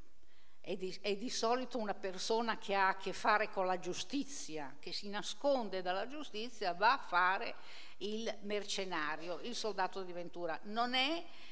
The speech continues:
la storia di, eh, eh, Alfonso, che rappresenta un'altra parte dei soldati di Ventura, e cioè coloro che finivano a fare i mercenari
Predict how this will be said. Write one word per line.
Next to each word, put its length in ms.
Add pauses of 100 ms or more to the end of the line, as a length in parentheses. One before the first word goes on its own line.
(200)
la 180
storia 600
di, 360
eh, 80 (880)
eh, 640
Alfonso, 680
che 180
rappresenta 1120
un'altra 680
parte 580
dei 140
soldati 480
di 80
Ventura, 420
e 80
cioè 300
coloro 440
che 120
finivano 580
a 60
fare 240
i 40
mercenari 760